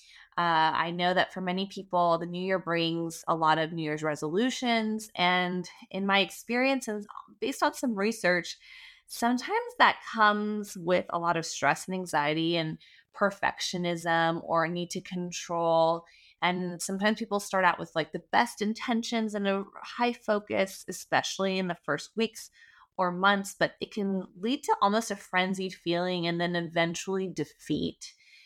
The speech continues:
if we feel that we establish resolutions or goals that we cannot sustain. So my intention with this episode is to really help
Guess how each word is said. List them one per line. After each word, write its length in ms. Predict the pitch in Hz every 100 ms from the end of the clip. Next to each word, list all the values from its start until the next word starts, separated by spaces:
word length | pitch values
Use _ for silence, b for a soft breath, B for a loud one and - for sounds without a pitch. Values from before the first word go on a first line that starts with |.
| B
if 200 | 180 170
we 120 | 185
feel 240 | 165 - 170
that 180 | 165 170
we 140 | 160
establish 840 | 156 - - 156 156 165 160 160
resolutions 1040 | 151 147 156 151 233 285 - 190 175 175 165
or 100 | 147
goals 760 | 147 190 208 185 160 156 160 -
that 300 | 175 156 147 -
we 120 | 196
cannot 500 | 196 269 240 196 -
sustain. 880 | - 175 - - - 147 147 - - B B B B
So 400 | - 220 220 220
my 180 | 220 214
intention 540 | 214 214 240 240 320
with 160 | 285 220
this 160 | 196 -
episode 840 | 185 - 180 - 175 170 165 165 165 b b b
is 160 | - 190
to 180 | - 208
really 360 | 196 226 277 294
help 480 | - 190 180 180